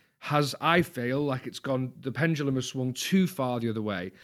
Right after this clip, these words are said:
And this is how we work in society, is it goes too far and then it rights itself over time. And over time, there's gonna need to be a, a breath taken to say, "Okay," some understanding of the fact that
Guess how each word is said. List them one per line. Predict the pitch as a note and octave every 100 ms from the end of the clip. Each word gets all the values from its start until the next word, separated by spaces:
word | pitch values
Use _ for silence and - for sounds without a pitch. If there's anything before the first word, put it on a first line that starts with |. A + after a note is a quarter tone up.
| -
And | C#3 D3+
this | F#3
is | D3 C#3+
how | D3 C3+
we | B2+ C3+
work | C3 B2+ B2+
in | A#2+
society, | A#2+ A2 G2+ G#2 B2+
is | A2+
it | G#2 A2
goes | D3+ D3
too | C3+ A2+
far | G#2+ G#2
and | G#2+
then | B2
it | A#2+
rights | E3 C#3+ -
itself | G2+ - G#2+ G#2+
over | G#2
time. | G2+ G#2+ F#2+ F#2 - - - - -
And | C#3
over | D#3 C#3+
time, | D3 D3+ C#3 B2 D3 - - _ -
there's | C3 A2+
gonna | C#3+ C#3
need | C#3 C#3
to | C#3
be | A#2+ B2+ A#2+ A#2 -
a, | A2+ A#2
a |
breath | A2 C#3 C3+ A2 - - -
taken | B2 G#2 - F#2+ A2 C3 - - _ _
to | - C3
say, | - B2 B2+
"Okay," | C3+ C3+ D3 A2+ G2+ A2 _ _ _ _ _ _ _ _ _ _ _ _
some | - E3+ E3
understanding | D#3+ C#3+ - D#3+ D#3+ C3+
of | A#2
the | A2
fact | - B2 B2
that | B2 A#2